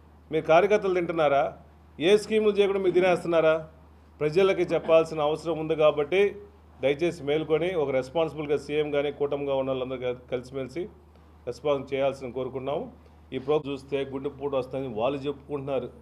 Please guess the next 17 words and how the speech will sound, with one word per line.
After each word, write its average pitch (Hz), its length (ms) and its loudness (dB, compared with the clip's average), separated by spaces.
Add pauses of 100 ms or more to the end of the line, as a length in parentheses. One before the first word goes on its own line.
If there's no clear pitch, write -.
అసలు 120 260 -14
రెడ్ 123 220 -6
బుక్ 156 240 -6
అసలు 139 260 -4 (120)
పూర్తిగా 147 280 -6
మర్చిపోయాం. 135 600 -4
మేము 120 140 -2
మాట్లాడిన 135 440 -2
పరిస్థితి 131 320 -6
లేదు, 123 100 -4
దాని 117 120 0
గురించి 131 220 -6
ఎవరికి 131 260 -2
భయా 131 300 0
లేదు, 143 220 -2
పోయా 131 300 -4
లేదు. 120 280 -4